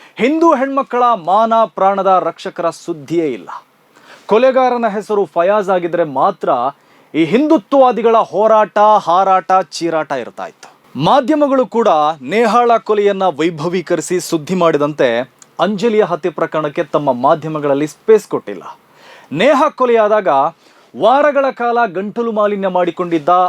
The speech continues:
ಅಜಿತ್ ಹನುಮಕ್ಕನವರ್, ಅರುಣ್ ಬಡಿಗೇರ್ನಂತಹ ಸುದ್ದಿ ನಿರೂಪಕರ ನಾಲಿಗೆಗೆ ಈಗ ಸಿಡಿಲು ಬಡಿದಿರಬೇಕು. ಹಾಗಾಗಿ ಈ ಕೋಮು ಕ್ರಿಮಿ ಸುದ್ದಿ ನಿರೂಪಕರು ಕೂಡ ಸೈಲೆಂಟ್ ಆಗಿದ್ದಾರೆ. ಫಯಾಜ್ನಿಂದ ಹತ್ಯೆಯಾದ ನೇಹಾ ಮನೆ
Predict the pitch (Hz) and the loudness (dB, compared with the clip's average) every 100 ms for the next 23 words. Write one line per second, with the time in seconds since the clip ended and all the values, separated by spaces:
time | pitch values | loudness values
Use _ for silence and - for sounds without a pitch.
0 | 131 165 175 170 180 170 160 - 151 151 | -2 -6 -6 -10 -10 -8 -10 -8 -4 0
1 | 170 175 139 170 190 165 156 156 147 139 | -2 -2 -4 -2 -2 -2 0 -2 -4 -8
2 | 143 - - 170 185 165 147 147 135 127 | -10 -10 -10 -6 -4 -4 -6 -6 -6 -4
3 | 117 139 147 147 120 104 127 _ - - | -2 -2 0 -2 -2 -6 -10 _ -20 -20
4 | - - 180 214 233 - - 220 220 190 | -20 -2 2 4 2 0 -6 -2 -2 -2
5 | 135 113 98 90 - _ _ - - 208 | -4 -8 -16 -18 -20 _ _ -12 -2 2
6 | 247 190 147 160 165 _ _ - _ 143 | 4 4 2 0 -4 _ _ -20 _ -2
7 | 185 - 240 285 277 233 226 226 214 214 | -2 2 2 2 0 -4 -4 -4 -4 -4
8 | 170 185 202 196 180 170 165 - 160 165 | -4 0 2 2 0 -2 -2 0 2 2
9 | - - 165 170 147 120 101 92 85 92 | 0 -4 -2 -2 -6 -8 -10 -10 -10 -10
10 | - - _ _ _ _ _ - 175 240 | -12 -18 _ _ _ _ _ -4 2 2
11 | 269 214 233 226 196 196 226 214 202 185 | 2 -2 -2 -2 -4 -6 0 0 2 -2
12 | 147 143 175 165 165 160 | -2 -4 -4 -4 -2 -4